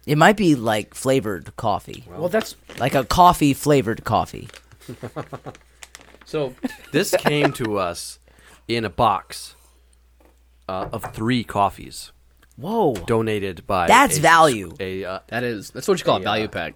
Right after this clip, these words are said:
Speaker 1: Well,
Speaker 3: Yeah.
Speaker 1: do you think that if people would subscribe to our podcast, that they could get, like, a, a box like this?
Speaker 2: No.
Speaker 1: Oh.
Speaker 2: I mean, they could buy it, yes.
Speaker 1: Oh. Maybe
Speaker 3: Probably
Speaker 1: we give
Speaker 3: not at
Speaker 1: them
Speaker 3: the
Speaker 1: a
Speaker 3: pricing.
Speaker 1: link to their
Speaker 3: Yeah.
Speaker 1: website <laughs> so they can go buy this.
Speaker 3: So,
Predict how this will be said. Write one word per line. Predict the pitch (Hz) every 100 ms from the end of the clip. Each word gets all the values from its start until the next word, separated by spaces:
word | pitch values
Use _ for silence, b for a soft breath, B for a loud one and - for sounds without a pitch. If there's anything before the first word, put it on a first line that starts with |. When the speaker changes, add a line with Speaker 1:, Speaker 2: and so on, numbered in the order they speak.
| -
Speaker 1:
Well, | 185 165
Speaker 3:
Yeah. | 120 101
Speaker 1:
do | 175
you | 208
think | 254 254
that | 202
if | 160
people | 160 196
would | 156
subscribe | - 113 - 131 151
to | 143
our | 123
podcast, | 123 127 151 139 -
that |
they | 110 120
could | 104 123 98
get, | 90 110 -
like, | 117
a, | 107 - -
a | -
box | 123 117 -
like | 95
this? | - 120 - _ _ _ _ _ _ _ _ _ _
Speaker 2:
No. | 110 101 85 _ _ -
Speaker 1:
Oh. | 214
Speaker 2:
I |
mean, | 175 170
they | 196
could | -
buy | 123 131
it, | 85
yes. | 104 82 - - -
Speaker 1:
Oh. | - 165 - - _ _ _ _ _ _ _ -
Maybe | 135 175 196
Speaker 3:
Probably | 208 220 175 127
Speaker 1:
we |
give | 120
Speaker 3:
not | - 113
at | -
Speaker 1:
them |
Speaker 3:
the | 160
Speaker 1:
a |
Speaker 3:
pricing. | - 165
Speaker 1:
link | 180 143 - - - _ _ _ _
to | - 208 196 170 143 -
their | 160 160
Speaker 3:
Yeah. | 160 160
Speaker 1:
website | 143 - 185 175
<laughs> |
so | - 175
they | 139 202
can | - 185
go | - 196 - -
buy | - - - - -
this. | - 147 - - B B B
Speaker 3:
So, | - 147 143